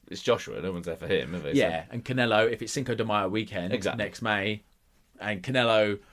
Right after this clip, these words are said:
Speaker 2: he's the man.
Speaker 1: Yeah.
Speaker 2: He's been, he's, you know, he's been the biggest draw, but now he is the man in boxing, like it or not.
Speaker 1: Yeah, I was just, I was just, that's what I was just thinking to myself. I'm not sure I do.
Speaker 2: Yeah.
Speaker 1: Um,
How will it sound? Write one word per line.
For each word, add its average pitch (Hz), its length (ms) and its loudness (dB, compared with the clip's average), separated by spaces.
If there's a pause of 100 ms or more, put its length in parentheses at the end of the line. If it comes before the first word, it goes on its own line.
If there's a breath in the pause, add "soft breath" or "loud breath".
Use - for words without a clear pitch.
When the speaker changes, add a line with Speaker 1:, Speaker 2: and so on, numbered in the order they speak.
(440 soft breath)
Speaker 2:
he's 120 240 -2
the 120 80 2
man. 160 480 2
Speaker 1:
Yeah. 92 260 -2
Speaker 2:
He's 131 160 -4
been, 139 280 0
he's, 117 280 -8
you 139 80 -4
know, 90 100 -2
he's 101 120 -4
been 151 100 -4
the 110 60 -4
biggest 92 300 -8
draw, 113 120 0
but - 140 -8
now 113 160 -4
he 117 220 -2
is 104 160 -8
the 107 160 -6
man 107 320 0
in 90 100 -4
boxing, 90 460 -6 (800)
like 92 260 -2
it 92 40 -10
or 85 120 -6
not. 85 240 -6 (180)
Speaker 1:
Yeah, 80 300 0 (140)
I - 40 -18
was 82 100 -14
just, - 300 -16
I 71 120 2
was 85 120 -2
just, 90 140 -10
that's 90 200 0
what 85 140 2
I - 20 2
was 85 120 -2
just 92 120 -12
thinking 85 160 -4
to 76 60 -10
myself. 76 420 -8 (340)
I'm 85 100 -14
not 82 100 -14
sure 78 180 -10
I 78 60 -10
do. 80 180 -4 (100)
Speaker 2:
Yeah. 127 280 8 (160)
Speaker 1:
Um, 110 400 10